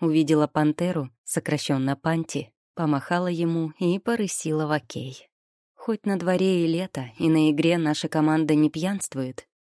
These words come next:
ибо под алкоголем снимать двойки и тройки стрёмно как-то. Тем не менее, облегчённое топливо я брала всегда.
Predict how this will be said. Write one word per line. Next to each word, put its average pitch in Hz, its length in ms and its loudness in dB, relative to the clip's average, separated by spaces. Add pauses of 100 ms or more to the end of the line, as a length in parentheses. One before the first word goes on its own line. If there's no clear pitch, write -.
(180)
ибо 139 280 0
под 139 220 -2
алкоголем 139 680 -2
снимать 143 480 0
двойки 139 420 0
и 143 60 2
тройки 139 480 -2
стрёмно 131 540 -2
как-то. - 440 -10 (400)
Тем 254 240 0
не 233 100 2
менее, 185 420 0
облегчённое 143 840 0 (100)
топливо 175 580 -2
я 165 240 4
брала 160 360 0
всегда. 135 600 -4